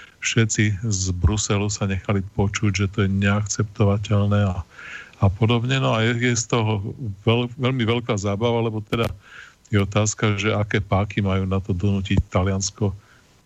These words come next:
na taký, e, menej deficitný rozpočet. No a potom, e, trusia sa už po-, a to je vojenská vec, a to by ste asi vy mali komentovať, trusia sa posledný týždeň, e,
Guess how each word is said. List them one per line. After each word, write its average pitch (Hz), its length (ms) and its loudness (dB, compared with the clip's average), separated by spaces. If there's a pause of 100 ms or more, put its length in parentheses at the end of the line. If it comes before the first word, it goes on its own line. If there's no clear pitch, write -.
na 98 320 0
taký, 98 440 0
e, 98 40 -4 (680)
menej 107 360 4
deficitný 98 720 0 (160)
rozpočet. 98 680 0 (600)
No 120 80 4
a - 60 2
potom, 135 340 2
e, 127 180 -2 (640)
trusia 131 480 2
sa 135 240 0
už - 220 -6
po-, 120 180 0
a 117 80 2
to 117 160 0
je 107 80 2
vojenská 104 840 0
vec, 117 260 -4
a 107 80 -6
to - 100 -20
by 107 80 0
ste 107 240 0
asi 101 160 -2
vy 95 240 -2
mali 107 240 2
komentovať, 113 800 0 (480)
trusia 117 400 2
sa 107 320 0
posledný 113 480 -2
týždeň, 110 400 0
e, 101 40 -8